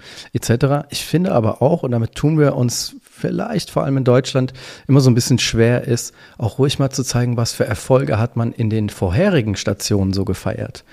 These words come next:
Also ich meine, das ist vielleicht Sales Manager, Marketing Manager gibt wie dich, also, ne,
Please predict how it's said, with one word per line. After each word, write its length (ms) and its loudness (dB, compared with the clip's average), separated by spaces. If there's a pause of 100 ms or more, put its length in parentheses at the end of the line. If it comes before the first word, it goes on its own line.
(320)
Also 180 2
ich 80 0
meine, 160 4
das 140 0
ist 80 -6
vielleicht 340 0
Sales 420 2
Manager, 320 6
Marketing 460 0
Manager 400 0
gibt 300 -8
wie 80 -2
dich, 400 -4
also, 260 -2
ne, 300 0